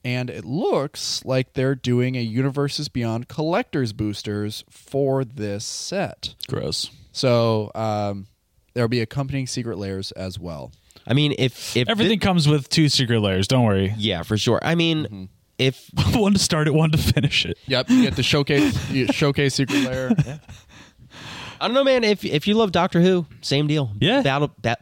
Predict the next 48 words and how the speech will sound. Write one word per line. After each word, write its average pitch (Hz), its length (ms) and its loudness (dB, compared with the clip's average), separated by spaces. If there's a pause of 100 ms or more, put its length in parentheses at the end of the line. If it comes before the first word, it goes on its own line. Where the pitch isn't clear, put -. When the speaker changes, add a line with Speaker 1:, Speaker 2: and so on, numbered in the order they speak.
(120)
Speaker 3:
build 156 320 4
a 131 160 2
battle 117 320 0
box 92 300 -2
out 92 100 0
of 92 80 0
this. 87 160 0
Speaker 2:
We 180 180 4
are 214 100 4
Speaker 3:
Sure, - 100 0
Speaker 2:
truly 202 240 4
Speaker 3:
satisfying. 95 560 -2
Speaker 2:
Yeah. 135 220 2
Speaker 3:
Yeah. 117 160 -2 (120)
Speaker 2:
I 175 80 0
think 202 140 2
we 208 80 6
are 180 80 4
truly 156 400 4
in 135 80 4
an 127 100 2
opt-in 131 400 2
or 117 100 2
opt-out 110 600 0
magic 120 580 2
world. 131 300 4
You 139 100 6
just, 143 320 0
you 170 120 6
cannot 165 640 2
keep 143 180 4
up 131 160 2
with 123 80 2
the 117 80 0
barrage 101 380 2
of 95 80 -4
products. 98 320 2
It's 123 100 4
like, 120 160 2
you 135 100 4
Speaker 3:
Yeah. 156 100 6
Speaker 2:
love 165 100 2
Doctor 170 260 2
Who, 175 220 4
get 131 240 2
it. 101 80 2
You 123 100 6
don't, 147 300 2